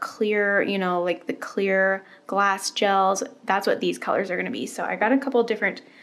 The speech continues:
colors to show you guys. And I am so excited. I already peeked at some of them and they're absolutely stunning. So I'm gonna show you guys these colors to begin with from Daily Charm. So this first one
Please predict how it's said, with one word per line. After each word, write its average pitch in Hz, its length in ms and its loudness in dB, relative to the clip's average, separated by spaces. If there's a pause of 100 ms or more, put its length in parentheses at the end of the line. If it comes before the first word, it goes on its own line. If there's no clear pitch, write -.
(360)
colors 262 500 4
to 349 80 -4
show 415 160 2
you 311 180 4
guys. 226 460 2 (580)
And 233 880 2 (340)
I 233 260 2
am 240 200 2
so - 240 -6
excited. - 640 -4
I 220 120 -2
already 262 240 2
peeked 269 280 0
at - 80 4
some - 160 -4
of 202 180 -4
them 196 220 -2
and 196 100 -2
they're 196 200 -6
absolutely 208 380 -2
stunning. 135 440 -4
So - 160 0
I'm - 460 -4
gonna 277 80 6
show 285 140 4
you 269 100 6
guys 233 240 4
these 254 280 2
colors 285 300 2
to - 80 -6
begin 220 240 2
with 220 300 2
from 196 240 0
Daily 175 260 2
Charm. - 680 0 (160)
So - 220 -4
this 196 200 -4
first 233 400 2
one 233 280 2